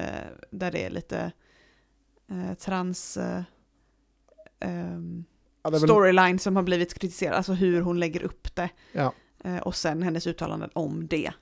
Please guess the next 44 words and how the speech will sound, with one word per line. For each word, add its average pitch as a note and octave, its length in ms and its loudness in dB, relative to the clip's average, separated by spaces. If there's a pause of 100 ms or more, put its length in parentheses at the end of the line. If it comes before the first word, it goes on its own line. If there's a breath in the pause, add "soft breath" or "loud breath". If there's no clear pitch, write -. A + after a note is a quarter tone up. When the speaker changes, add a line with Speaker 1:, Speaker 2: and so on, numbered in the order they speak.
Speaker 1:
efteråt - 640 -10
är G3+ 120 -6
ju, - 340 -6 (520)
det F#3+ 80 -4
är F3+ 40 0
ju E3+ 140 0
J E3 80 -4
K - 140 -10
Rowling - 320 -8
alltså. - 240 -16 (260 loud breath)
Speaker 2:
Ja, F3 160 4 (140 soft breath)
ja, - 100 -4
Speaker 1:
Ehm, F3+ 180 2
Speaker 2:
precis. F3 380 -4 (720)
Speaker 1:
det A3 120 -2
är - 20 2
ju F3+ 60 2
det E3+ 180 0
som F3+ 200 -6
har E3+ 60 -6
varit - 200 -10 (100)
kritiserat, - 380 -8
men, A#3 200 0 (100)
eh, A#3+ 400 -4
det, C4 520 -2 (1300)
det C4+ 120 0
skippade - 420 -2
de C4 200 -2 (320)
i F4 80 -2
serien, - 320 -4 (200)
Speaker 2:
Mm, E3+ 260 -2
Speaker 1:
kan - 140 -6
jag - 40 4
Speaker 2:
och D3+ 60 4
Speaker 1:
säga. D#3+ 360 4
Speaker 2:
det B3+ 340 2
Speaker 1:
Det, A#3 60 -8 (240)
det A#3+ 80 2
är A3+ 180 0
ingen G3+ 260 -4
spoiler E3 320 0
så, - 220 -4
men, F#3 340 -2
eh, F3+ 100 -2